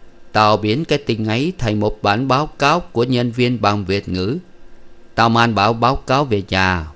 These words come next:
vứt bừa bãi ra đó. Bốn hôm sau, người Mỹ hành quân ở biên giới nhưng không hề gặp bọn giao hàng như cái tin chính xác thật sự ấy đã cho biết.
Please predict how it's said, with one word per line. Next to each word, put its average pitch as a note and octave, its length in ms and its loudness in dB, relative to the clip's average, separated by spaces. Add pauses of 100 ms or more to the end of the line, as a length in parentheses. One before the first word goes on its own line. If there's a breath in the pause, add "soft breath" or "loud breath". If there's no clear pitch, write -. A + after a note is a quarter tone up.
(100)
vứt - 280 -2
bừa G2+ 200 4
bãi F2+ 280 0
ra A2+ 180 0
đó. A#2+ 300 0 (580)
Bốn C#3+ 260 6
hôm C3 260 4
sau, C3+ 440 0 (440)
người B2 240 4
Mỹ A#2+ 240 4
hành A#2+ 300 0
quân C3 240 4
ở B2 80 2
biên B2+ 260 4
giới E3 400 4 (200)
nhưng D3 200 2
không D#3 300 0
hề B2 240 0
gặp A2+ 220 -2
bọn A#2 200 2
giao C3 220 2
hàng G#2+ 500 0
như G#2 140 0
cái B2 200 -2
tin G#2+ 280 -2
chính C3 320 0
xác C#3+ 400 -2
thật G2+ 200 -2
sự E2+ 240 -2
ấy G#2 220 -2
đã F#2 260 -2
cho G#2 240 -2
biết. A2+ 340 0